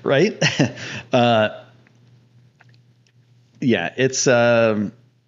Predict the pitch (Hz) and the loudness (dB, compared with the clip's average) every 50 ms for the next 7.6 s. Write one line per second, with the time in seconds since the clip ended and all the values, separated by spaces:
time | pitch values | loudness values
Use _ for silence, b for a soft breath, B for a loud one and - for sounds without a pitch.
0 | - - - 185 175 - - 202 - - - - 170 147 - 165 156 - - - | -20 -8 -4 -4 -2 0 -2 -2 -2 -6 -8 -6 -6 -4 -4 -4 -4 -4 -4 -6
1 | 143 123 - - - 110 101 92 92 90 90 85 78 95 101 85 85 90 90 85 | -6 -8 -8 -6 -4 -2 -2 0 -2 -2 -4 -4 -4 -6 -6 -6 -6 -8 -8 -8
2 | - 98 90 80 73 - - 117 117 101 - 104 107 110 110 113 107 - - - | -6 -6 -6 -6 -8 -8 -8 -6 -6 -4 -2 -2 -2 -2 -2 -4 -4 -4 -4 -4
3 | - 110 101 - 110 107 101 101 95 92 - - - - B B B B B B | -4 -4 -4 -4 -4 -4 -2 -4 -4 -4 -4 -4 -6 -8 B B B B B B
4 | B B B - 131 - 120 113 107 120 143 139 - - 123 110 120 117 110 98 | B B B -4 -2 0 0 0 0 0 0 0 -2 -2 -2 0 0 0 0 0
5 | 95 92 90 - - - 76 64 64 - - - - _ b b b b b b | -2 -2 -4 -6 -6 -6 -6 -6 -6 -8 -12 -16 -18 _ b b b b b b
6 | b _ _ - 107 95 92 92 - - - - 120 123 113 110 107 104 101 101 | b _ _ -8 -8 -6 -6 -8 -8 -10 -8 -4 -2 -2 0 0 -2 -2 -4 -6
7 | - - - 127 110 - - - 107 92 87 80 | -6 -4 -4 -2 -2 -2 -2 -2 -2 -4 -4 -6